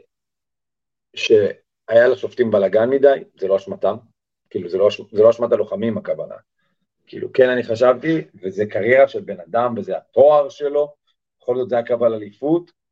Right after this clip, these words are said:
אמ, אבל, אה, אבל כן, כאילו, אין לי הסבר אחר, אין לי, לפעמים יש את הרגעים האלה שפשוט, אתה יודע, אה, באותה מידה אחד השופטים יכל להתהפך,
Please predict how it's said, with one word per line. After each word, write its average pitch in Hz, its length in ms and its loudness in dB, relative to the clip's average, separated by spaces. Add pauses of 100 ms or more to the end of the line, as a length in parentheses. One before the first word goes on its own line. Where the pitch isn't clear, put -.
(600)
אמ, 95 720 -2
אבל, 92 580 0
אה, 90 480 -2
אבל 82 100 -4 (100)
כן, 131 260 2 (400)
כאילו, - 200 -20 (300)
אין 127 120 4
לי 147 120 6
הסבר 117 360 4
אחר, 104 160 -12 (140)
אין 120 100 -8
לי, 101 200 -12
לפעמים 110 360 -8
יש 139 80 -10
את - 60 0
הרגעים 120 640 0
האלה 131 180 0
שפשוט, 131 520 -12 (300)
אתה 110 100 -6
יודע, 123 340 6 (180)
אה, 98 260 -8
באותה 107 280 2
מידה 131 400 0
אחד 120 220 -4
השופטים 117 380 -10
יכל 113 140 -6
להתהפך, 113 580 0